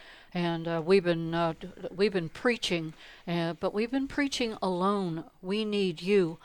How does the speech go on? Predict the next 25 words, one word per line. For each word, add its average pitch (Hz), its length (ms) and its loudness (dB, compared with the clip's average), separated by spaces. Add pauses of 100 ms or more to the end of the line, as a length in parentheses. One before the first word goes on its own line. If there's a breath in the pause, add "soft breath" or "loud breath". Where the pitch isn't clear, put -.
(840 loud breath)
Give 294 200 2
us 359 120 0
a 269 60 0
call. 214 480 0 (300)
Give 233 180 -2
us 269 160 0
your 285 120 0
thoughts. 240 440 0
How 226 160 4
do 269 80 -4
you 277 220 4
feel 170 420 0 (300 loud breath)
about 196 320 4
being 220 240 0
able 190 260 2
to 185 80 0
go 202 360 4
into 196 680 0
a 180 300 2 (220 loud breath)
used 226 500 0
car 196 460 2 (340 soft breath)
dealership 175 640 4 (560 soft breath)
and 202 160 2
just 214 280 6 (1040)
buy 196 340 -2